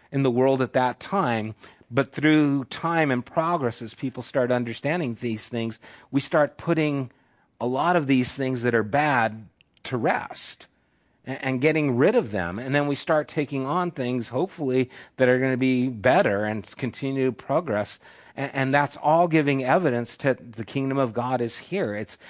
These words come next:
it's starting to show up in these ways, but it's not gonna come to a culmination until Jesus returns, whenever that is.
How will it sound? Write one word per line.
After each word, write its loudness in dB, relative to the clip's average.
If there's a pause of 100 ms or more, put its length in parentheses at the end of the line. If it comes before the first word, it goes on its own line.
(160)
it's -2
starting 4
to -2
show 0
up 0
in 0
these -2
ways, 2
but -2
it's -6
not -6
gonna -6
come -10
to -2
a -6
culmination -4 (260)
until -4
Jesus -6
returns, -8 (1300)
whenever 2
that -4
is. -16